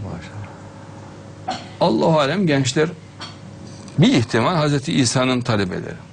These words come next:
Speaker 2: Zor durumda kalmışlar, aranıyorlardı Allah'ım. Çünkü çok felaket bir ortam var. Onlar da Yahya'yı şehit ettiler, Zekeriya'yı da şehit ettiler. Zekeriya Aleyhisselam, Hazreti
Speaker 1: Evet.
Speaker 2: Yahya'yı da şe-, şehit ettiler.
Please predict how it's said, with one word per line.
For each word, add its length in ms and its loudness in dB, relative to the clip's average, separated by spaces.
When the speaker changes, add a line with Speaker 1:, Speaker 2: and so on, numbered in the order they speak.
Speaker 2:
Zor 300 4
durumda 320 2
kalmışlar, 600 -2
aranıyorlardı 640 2
Allah'ım. 340 -8
Çünkü 200 -2
çok 260 0
felaket 580 2
bir 60 4
ortam 520 2
var. 140 0
Onlar 400 4
da 220 2
Yahya'yı 440 4
şehit 360 2
ettiler, 380 2
Zekeriya'yı 640 2
da 60 0
şehit 220 -4
ettiler. 220 -4
Zekeriya 400 0
Aleyhisselam, 540 -2
Hazreti 240 2
Speaker 1:
Evet. 100 0
Speaker 2:
Yahya'yı 300 0
da 100 -4
şe-, 280 -10
şehit 240 -4
ettiler. 360 -2